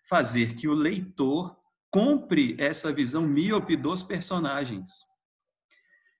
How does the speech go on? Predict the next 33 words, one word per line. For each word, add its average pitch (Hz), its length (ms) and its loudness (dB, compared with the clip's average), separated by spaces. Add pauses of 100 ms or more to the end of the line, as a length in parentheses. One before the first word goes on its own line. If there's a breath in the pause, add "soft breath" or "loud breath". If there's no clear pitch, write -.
Que 156 200 0
o 160 40 6
leitor, 156 880 0
é, 123 560 -2 (760)
adira, 127 800 -2 (100)
ah, 110 160 -10
eu 120 100 -12
não 127 60 -12
sei 120 160 -8
nem 131 120 -4
se 117 140 -10
existe 135 280 -8
essa 151 60 -12
palavra, 98 480 -6
esse 107 160 -12
verbo 110 320 -8
desse 117 320 -6
jeito. 98 420 -12
Ainda 110 140 -12
bem 120 140 -8
que 131 100 -8
a - 20 -4
Heloísa 139 280 -6
não 151 120 -6
tá 147 120 -4
aqui 127 200 -10
pra 127 140 -12
me 127 400 -8
repreender. 123 560 -8 (400 soft breath)
Mas 131 160 -6
que 156 120 2
ele, 151 280 2 (600)
é, 104 460 -2